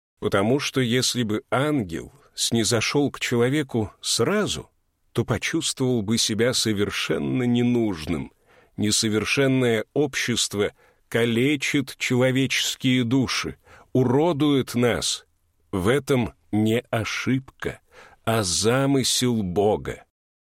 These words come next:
Для того, чтобы каждый понял, смог в полной мере осознать, как плохо быть уродом, дураком, и начал сам себя восстанавливать,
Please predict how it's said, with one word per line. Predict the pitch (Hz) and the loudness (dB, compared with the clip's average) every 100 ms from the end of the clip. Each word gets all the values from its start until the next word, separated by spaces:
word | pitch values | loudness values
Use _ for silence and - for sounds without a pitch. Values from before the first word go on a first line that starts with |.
| _ | _
Для | 95 110 | 0 2
того, | 120 120 143 | 2 2 0
чтобы | - 113 101 104 - | 0 -2 -2 -4 -2
каждый | 123 127 98 101 92 90 - - | 0 0 -2 -4 -4 -4 -6 -2
понял, | 104 120 117 71 - _ _ _ | 2 2 2 -2 -6 _ _ _
смог | - - 120 131 156 135 | -2 0 2 2 0 -4
в | - | -16
полной | - 147 160 151 151 143 | -2 2 4 2 2 2
мере | 135 127 147 147 110 - | 2 2 2 0 0 -2
осознать, | 104 - 110 90 110 151 139 - - - - - | -2 0 0 2 2 2 0 -6 -12 -20 -20 -4
как | 127 123 - | -4 -4 -6
плохо | - 127 139 131 113 | -2 2 2 2 0
быть | 107 117 110 - - | 0 0 -2 -6 -4
уродом, | 107 104 104 107 85 67 58 _ _ - | -2 2 2 0 -2 -8 -10 _ _ -4
дураком, | 107 135 123 - - 151 135 76 - _ - - | 0 2 0 -2 0 2 2 0 -8 _ -8 0
и | 139 | 2
начал | 151 135 131 120 | 2 2 0 2
сам | - 151 147 127 | 0 0 0 0
себя | 135 123 123 | 0 0 0
восстанавливать, | 107 135 - - 117 110 113 95 82 67 64 - | 0 0 0 0 0 0 0 -2 -4 -6 -8 -10